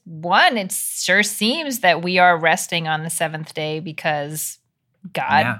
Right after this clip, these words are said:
Speaker 1: rests on the seventh day. And so it's
Speaker 2: Mm-hmm.
Speaker 1: not crazy to say that we, we rest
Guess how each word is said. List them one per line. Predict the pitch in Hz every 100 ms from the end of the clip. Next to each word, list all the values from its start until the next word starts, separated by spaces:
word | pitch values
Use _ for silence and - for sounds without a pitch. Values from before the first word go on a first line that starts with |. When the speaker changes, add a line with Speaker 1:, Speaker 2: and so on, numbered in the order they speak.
| -
Speaker 1:
rests | 151 160 - -
on | - 151
the |
seventh | - 143 139 143
day. | 143 139 135 151
And | - 165
so | 180 165
it's | 165
Speaker 2:
Mm-hmm. | 214
Speaker 1:
not | 247 226 -
crazy | - 185 175 170
to | 160
say | 160 - 151
that | 147 147 156
we, | 165 156 151 147 - _
we | 170 165
rest | 156 143 165 -